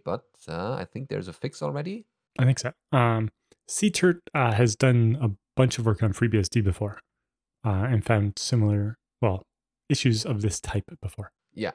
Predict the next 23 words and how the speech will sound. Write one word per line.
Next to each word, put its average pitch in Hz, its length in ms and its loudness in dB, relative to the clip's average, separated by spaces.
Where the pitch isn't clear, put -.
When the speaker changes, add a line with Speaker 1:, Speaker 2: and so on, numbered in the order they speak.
Speaker 1:
so, 95 360 0
uh, 92 220 -4
this 143 180 -2
analysis 170 480 0
was 113 160 -6
done 110 200 -2
on 95 100 -6
FreeBSD 98 880 -8
eleven 90 720 -4
because - 260 -8
that's - 280 -6
what 85 180 -6
he 87 140 -6
had 87 180 -4
around. 85 400 -6
<laughs> - 60 -20
Okay. 110 460 -2
Um, 101 720 -2
it's 101 160 -6
about 151 240 0
an 165 140 -6
integer 165 400 -6
overflow, 90 720 -4